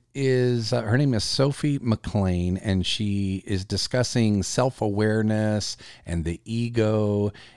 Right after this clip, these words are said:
and how we can choose to end our own suffering.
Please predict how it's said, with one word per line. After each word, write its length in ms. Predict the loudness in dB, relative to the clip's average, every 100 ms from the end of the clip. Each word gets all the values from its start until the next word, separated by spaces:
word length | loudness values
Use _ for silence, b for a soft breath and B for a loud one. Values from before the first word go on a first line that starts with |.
| _
and 320 | -2 0 0 -2
how 160 | -2
we 140 | -2 -2
can 200 | -2 -2
choose 480 | -2 -2 0 -2 -6
to 120 | -4
end 260 | 0 2 2
our 200 | 0 0
own 220 | 0 0
suffering. 600 | 0 -2 -2 0 -2 -2